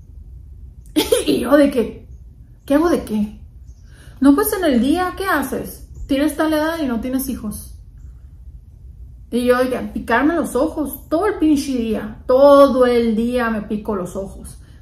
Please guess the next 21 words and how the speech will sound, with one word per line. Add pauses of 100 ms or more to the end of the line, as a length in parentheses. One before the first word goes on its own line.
pero
eso
no
importa. (380)
Mis
amigas, (220)
mis
amigas
de
verdad, (100)
con
hijos,
jamás
me
han
hecho
sentir
así,
jamás,
nunca,
¿ok?